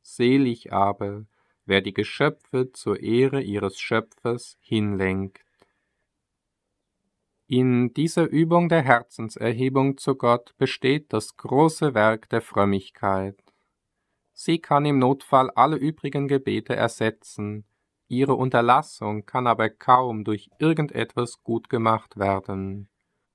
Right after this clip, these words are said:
Ohne sie kann man nicht gut ein beschauliches Leben führen, ohne sie wird man auch die Pflichten des täglichen Lebens nur sehr mangelhaft erfüllen.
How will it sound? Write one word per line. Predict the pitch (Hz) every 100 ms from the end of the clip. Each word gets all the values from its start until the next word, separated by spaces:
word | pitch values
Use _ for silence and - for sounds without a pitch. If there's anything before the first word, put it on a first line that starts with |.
| _ _ _ _ _ _ _ _ _ _ _ -
Ohne | 135 160 165
sie | 170 127 127
kann | 135 113 113 123
man | 135 131
nicht | 156 -
gut | - 123 127
ein | 107 104
beschauliches | 110 - 110 110 117 - 110 -
Leben | 107 107 113
führen, | - - 104 110 110 110 110 - - -
ohne | - 139 156 156
sie | - 139 139
wird | 143 143
man | 135
auch | 131 -
die | 131
Pflichten | - - 156 - - 113
des | 110 -
täglichen | 123 131 - 117 127
Lebens | 110 110 113 120 120 -
nur | 123 120
sehr | - 135
mangelhaft | 127 110 113 113 107 113 -
erfüllen. | 110 - 101 98 98 95 98 104